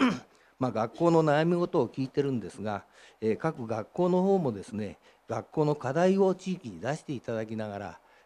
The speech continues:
そして学校と家庭と地域が連携した取り組みがこれからはさらに必要ではないかなと思っております。私ども昔は、えー、知らない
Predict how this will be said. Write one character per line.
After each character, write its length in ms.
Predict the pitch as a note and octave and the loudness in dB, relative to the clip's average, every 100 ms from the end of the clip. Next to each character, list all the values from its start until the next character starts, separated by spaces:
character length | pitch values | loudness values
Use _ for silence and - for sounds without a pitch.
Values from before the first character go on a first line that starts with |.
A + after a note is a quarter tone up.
| _ | _
そ 140 | - | -8
し 60 | D3 | -4
て 220 | F#3 F3+ | 2 2
学 240 | C3 B2 | 2 -2
校 180 | - B2+ | -2 -4
と 180 | B2+ B2 | -2 -4
家 160 | - A#2 | -4 -4
庭 140 | C3+ B2+ | -2 -2
と 160 | C3+ | -2
地 180 | - G#3+ | -2 -4
域 180 | - C#3+ | -4 -6
が 120 | F#2 | -6
連 200 | G#2+ D#3+ | -6 -4
携 180 | E3+ G3+ | 0 0
し 80 | - | 0
た 180 | F#3 F3 | -4 -4
取 240 | - D3+ C#3 | -2 -2 -2
り 40 | |
組 160 | C#3 C3 | -4 -2
み 40 | |
が 140 | B2 | -2
こ 120 | A#2 B2+ | -4 -8
れ 80 | |
か 120 | A#2 A#2+ | -4 -4
ら 80 | |
は 760 | F#2 C2 _ _ _ _ C#2+ F2+ | -4 -8 _ _ _ _ -14 -12
さ 140 | - | -6
ら 100 | A#2 | -6
に 100 | E2+ | -6
必 220 | - - | -14 -8
要 80 | G#2+ | -6
で 80 | G#2 | -6
は 80 | F2+ | -8
な 100 | G2 | -10
い 60 | F#2 | -12
か 100 | F2+ | -12
な 160 | F2+ | -12
と 100 | - | -12
思 100 | F2+ | -14
っ 20 | |
て 140 | - E2 | -12 -16
お 40 | |
り 60 | C#2+ | -16
ま 100 | - | -20
す。 120 | - _ - - - - | -20 _ -20 -20 -20 -8
私 280 | B2 D#3 E3+ | -6 -4 -2
ど 100 | F3+ | 0
も 140 | D3+ | 0
昔 380 | A2 G#2+ C3+ - | -2 -4 -4 2
は、 220 | C#3 C3+ - - - - | 2 2 -4 -18 -18 -10
え 220 | A2+ A2 A2 | -2 2 2
ー、 40 | |
知 140 | - | 0
ら 140 | C3+ C3+ | 0 2
な 140 | C#3 | 2
い 140 | B2+ | 0